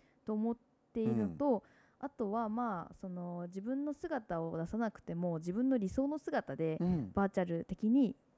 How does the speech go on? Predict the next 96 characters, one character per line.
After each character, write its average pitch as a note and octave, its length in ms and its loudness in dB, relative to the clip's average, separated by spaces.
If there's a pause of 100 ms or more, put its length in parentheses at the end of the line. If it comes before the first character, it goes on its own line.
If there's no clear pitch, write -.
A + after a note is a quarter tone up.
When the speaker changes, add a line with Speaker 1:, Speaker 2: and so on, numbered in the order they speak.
(140)
Speaker 1:
活 - 280 -6
動 F3+ 160 6
が F3+ 100 4
で F3 120 0
き A3+ 120 2
る F#3+ 80 6
っ E3+ 60 4
て - 120 -4
い F3+ 60 6
う F3 40 2
と G3 100 2
こ G3 120 4
ろ F#3 60 4
に E3+ 80 0
も D#3+ 240 -4 (220)
魅 F3 80 4
力 F#3 180 6
が F#3+ 80 6
で F#3 80 -6
き F#3+ 80 -6
ま G#3 100 -2
す F3+ 120 -10
し、 D#3+ 280 -14
自 E3+ 140 0
分 - 100 2
で G#3+ 80 -2
デ F3+ 120 -4
ザ G#3 100 2
イ G3 80 0
ン E3 140 -8
し - 260 -20
た F3 80 -6
も F3+ 160 -4
の F3+ 260 -8
を E3 280 -6
動 F3 100 -4
か F#3 100 -8
す - 80 -14
こ - 100 -12
と - 60 -10
も D#3 100 -8
で D#3+ 100 -10
き E3+ 80 -6
ま E3+ 80 -2
す D#3+ 100 -8
し D#3 60 -12
ね。 D3 160 -8
Speaker 2:
う - 20 0
ん。 C3 40 2
う B2+ 40 0
ん。 A2 260 -4 (160)
Speaker 1:
な F3 100 -6
ん - 20 -10
か - 240 -10 (160)
も E3 220 -4
う、 - 40 -12 (240)
と G#3 80 4
に G3 80 4
か G3 100 2
く F#3+ 280 2
や F3+ 80 4
っ - 20 -14
て - 180 0
み F#3+ 120 4
た G3 120 4
い F3 60 -2
な D#3 120 -10
と E3 100 -12
い D#3+ 100 -6
う D#3+ 60 -12
気 - 120 -10
持 F3 120 -6
ち E3+ 160 -10
は E3 100 -6
す D#3+ 100 -16
ご E3+ 120 -8
く - 100 -20
あ D3+ 60 -14
り D3+ 80 -12
ま E3 120 -10
す。 - 220 -14 (540)
Speaker 2:
い - 40 -20
や、 - 120 -16
す - 260 -12
ご B2 140 -2
く - 100 -14
可 - 160 -8
能 B2 140 -2
性 C3+ 160 0
が B2 100 2
広 A#2+ 300 2
が B2 80 2
り A#2+ 80 0
ま A#2+ 100 2
す - 160 -6
ね。 G2 280 0